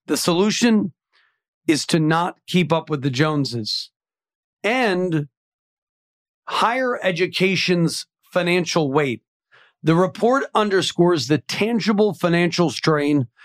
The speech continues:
of saving for college, suggesting it's a major diversion of funds that could otherwise be allocated to retirement. So a lot of you prioritize your kids' college above your own retirement. That's a big mistake.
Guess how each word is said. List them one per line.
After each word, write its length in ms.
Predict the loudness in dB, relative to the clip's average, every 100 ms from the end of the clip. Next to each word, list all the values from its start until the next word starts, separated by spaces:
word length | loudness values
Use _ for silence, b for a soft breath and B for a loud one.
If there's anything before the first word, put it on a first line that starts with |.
| B B B
of 180 | -4 -4
saving 500 | -2 0 2 0 0
for 180 | -4 -4
college, 680 | -2 -2 -2 -8 -8 -12 _ b b b
suggesting 920 | -4 -2 0 -2 -2 -2 2 2 0 -4 _
it's 220 | -4 0 0
a 100 | 2
major 680 | 4 2 2 2 2 2 -2 -2
diversion 520 | 0 2 2 2 2
of 120 | 2
funds 500 | -2 0 0 -2 -6 b b b b
that 180 | -4 0
could 160 | -2 0
otherwise 580 | 0 2 2 2 0 -2
be 180 | -4 -4 0
allocated 680 | 0 0 -2 0 2 0 2
to 100 | 0
retirement. 580 | 2 0 -2 -2 -4 _ _ _ _ _ _ _ _
So 140 | 0
a 20 |
lot 280 | 2 2 2
of 120 | 0
you 400 | 0 2 2 0 _ _ _ _
prioritize 760 | -4 0 0 0 0 -2 -2 -4
your 180 | -8 -8
kids' 440 | -6 -2 0 -2 -8
college 600 | -4 -2 0 -2 -4 -6
above 280 | -2 -2
your 120 | 0 0
own 120 | 0
retirement. 480 | -2 -4 -4 -2 -6
That's 160 | -8
a 40 | -6
big 160 | -6
mistake. 380 | -4 -6 -8